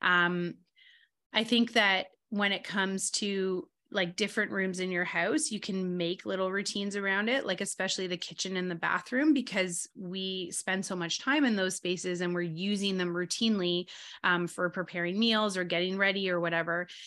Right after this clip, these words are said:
that, you know, as you pull open a drawer or as you go into a cupboard, um, just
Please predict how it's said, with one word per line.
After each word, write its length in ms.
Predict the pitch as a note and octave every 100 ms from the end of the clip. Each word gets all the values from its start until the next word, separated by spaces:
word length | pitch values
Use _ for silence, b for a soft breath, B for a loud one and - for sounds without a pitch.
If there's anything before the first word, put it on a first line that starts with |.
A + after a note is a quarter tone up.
| -
that, 300 | G#3+ G#3+ -
you 140 | A3+ G#3
know, 160 | G3+ -
as 280 | G3 A3 B3
you 120 | A#3+
pull 260 | - G3+
open 280 | G3 G3 F#3
a 80 | F#3
drawer 640 | E3+ E3 E3 D#3+ A3+ C4+ C#4
or 200 | F#3 F3
as 340 | - F#3 F#3
you 80 | F#3
go 220 | F3 F3+
into 300 | F3+ F3+ F#3+
a 60 | F3+
cupboard, 680 | - F3 F3+ E3 D#3+ F#3+ - B B -
um, 320 | F#3+ F#3+ - -
just 380 | C#4 C#4+ -